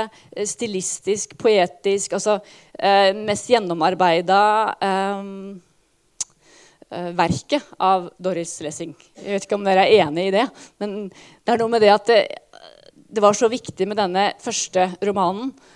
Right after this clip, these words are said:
ehm, at alt, hvert ord, hvert alt er veid. Og den står seg veldig, og jeg vil bare håpe at, altså, det er fl-, den kom da på norsk allerede året etter,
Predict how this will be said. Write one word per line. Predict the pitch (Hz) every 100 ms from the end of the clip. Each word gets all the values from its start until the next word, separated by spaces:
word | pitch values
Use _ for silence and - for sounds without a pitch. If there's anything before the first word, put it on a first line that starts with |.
| _ _ -
ehm, | 185 196 196 202 196 196 196 196 _ _ _ - - - _ _ _ _ _ _ _ _ -
at | 214 - -
alt, | 202 240 -
hvert | - 214 208
ord, | 214 226 262 220
hvert | 226 -
alt | 196 247 226
er | 233
veid. | 233 269 214 180 - _ _ _ _ _ _ _ _
Og | 190 196 208 214 220 208 - _ _ _ _ _ _ _ _ -
den | 196
står | - 180 170 -
seg | 196 185 - -
veldig, | 214 175 156 165 -
og | 190 190 190 - - _ _ _ _ -
jeg | 196
vil | 208
bare | 208 190
håpe | 196 165 -
at, | 170 -
altså, | 220 202 - - _
det | - 214
er | 214
fl-, | - - _ _ 208
den | 202
kom | 202 185
da | 180
på | 180 180
norsk | 170 -
allerede | 190 180 175 165
året | 170 180
etter, | - 294